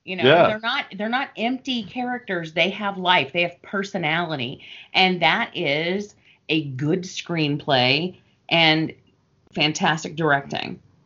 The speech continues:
Speaker 2: Yeah, it's, it's fucking great. So, that being said, you guys wanna rate this sucker?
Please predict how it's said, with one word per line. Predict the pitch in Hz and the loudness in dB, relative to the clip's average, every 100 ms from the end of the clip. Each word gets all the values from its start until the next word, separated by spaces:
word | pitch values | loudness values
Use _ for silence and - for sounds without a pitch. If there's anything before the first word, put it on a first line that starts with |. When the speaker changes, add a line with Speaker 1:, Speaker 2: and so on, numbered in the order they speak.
| _ _ _ _ _ _ _ - | _ _ _ _ _ _ _ -4
Speaker 2:
Yeah, | 87 85 | 0 0
it's, | 82 - - - - | 0 -4 -16 -12 -10
it's | - | -6
fucking | - 80 - | -2 -2 -2
great. | 73 71 73 73 69 _ _ _ _ _ _ _ _ - - _ _ _ _ _ _ _ - | -8 -4 -2 -2 -6 _ _ _ _ _ _ _ _ -20 -20 _ _ _ _ _ _ _ 0
So, | 127 127 87 - _ _ _ _ _ _ _ _ _ _ | 8 10 8 2 _ _ _ _ _ _ _ _ _ _
that | 131 165 165 | 6 6 4
being | 101 90 | -2 -2
said, | - 82 78 - _ _ _ _ _ _ _ _ | 0 0 0 -8 _ _ _ _ _ _ _ _
you | 87 | 2
guys | 101 101 | 4 4
wanna | 92 92 | 4 2
rate | 85 92 90 | 4 4 2
this | 78 - | -4 -2
sucker? | 85 - 80 69 | -2 -2 -4 -4